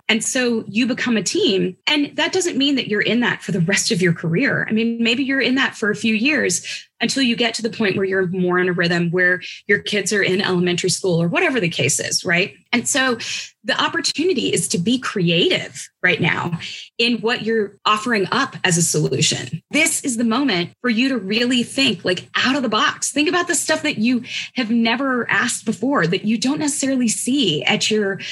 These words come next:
um, employer. Because for those who are good at what they do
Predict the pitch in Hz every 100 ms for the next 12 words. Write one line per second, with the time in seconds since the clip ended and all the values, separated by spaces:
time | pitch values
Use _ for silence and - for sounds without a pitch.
0 | - - - 208 214 214 - 302 440 -
1 | - - 226 233 240 220 214 - - -
2 | - 285 214 247 330 - - - 277 254
3 | 214 208 196 185 - 185 196 220 226 -
4 | 175 175 175 156 156 151 208 294